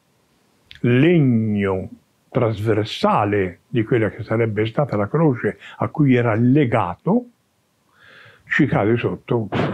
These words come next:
stramazza per terra e la croce lo adagia alla terra.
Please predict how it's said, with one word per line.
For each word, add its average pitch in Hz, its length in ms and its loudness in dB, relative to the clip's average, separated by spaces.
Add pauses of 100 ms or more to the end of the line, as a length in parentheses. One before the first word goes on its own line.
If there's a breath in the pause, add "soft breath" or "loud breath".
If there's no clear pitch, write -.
stramazza 120 600 -2
per 104 240 -4
terra 101 520 -4 (500 soft breath)
e 113 140 -2
la 127 140 2
croce 127 720 0
lo 104 500 -2
adagia 120 720 0
alla 85 260 -6
terra. 95 560 -6